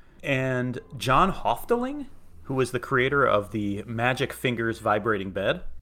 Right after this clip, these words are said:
And late in her life, Zora Neale Hurston, author of Their Eyes Are Watching God, lived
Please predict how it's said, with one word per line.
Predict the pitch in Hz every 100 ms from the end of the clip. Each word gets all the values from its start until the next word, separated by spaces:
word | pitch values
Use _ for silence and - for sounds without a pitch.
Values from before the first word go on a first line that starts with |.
| -
And | 120 127 151
late | 208 233
in | 190
her | 160 156 147 139
life, | 123 98 117 -
Zora | 110 107 139 156
Neale | 147 127 123 127 - - -
Hurston, | 175 - 87 98 -
author | 120 113 113 117
of | 113
Their | 110 104
Eyes | 101 101
Are | 110
Watching | 101 101 - 110
God, | 87 76 85
lived | 98 104 101 98 -